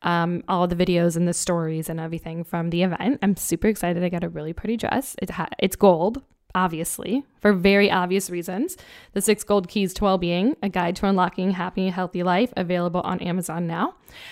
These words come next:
Um, so we have that event, and then the team is here for a few days. We're gonna be doing some, like,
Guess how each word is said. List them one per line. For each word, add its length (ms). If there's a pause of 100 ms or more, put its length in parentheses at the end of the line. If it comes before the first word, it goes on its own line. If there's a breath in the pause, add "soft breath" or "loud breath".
(260 loud breath)
Um, 520 (1300)
so 260
we 180
have 180
that 120
event, 380
and 200
then 240
the 100
team 260
is 80
here 180
for 140
a 60
few 200
days. 400
We're 100
gonna 100
be 100
doing 300
some, 360
like, 340